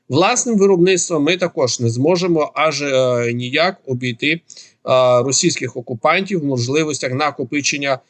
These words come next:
ресурсу. І якщо це відбудеться, звісно ж, ми зможемо якимось власним,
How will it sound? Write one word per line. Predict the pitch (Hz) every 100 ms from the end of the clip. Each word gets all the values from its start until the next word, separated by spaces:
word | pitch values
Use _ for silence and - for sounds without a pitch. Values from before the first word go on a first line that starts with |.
| _ -
ресурсу. | 120 160 - 151 120 - - - _ _ _ _
І | 139 151 139
якщо | 143 127 170 131
це | - 139
відбудеться, | 113 117 131 220 269 175 180
звісно | 143 151 262 - 139
ж, | 131
ми | 143 220 160 127 - _
зможемо | 127 123 175 247 185 147 127
якимось | 123 151 139 -
власним, | 143 151 - 151 131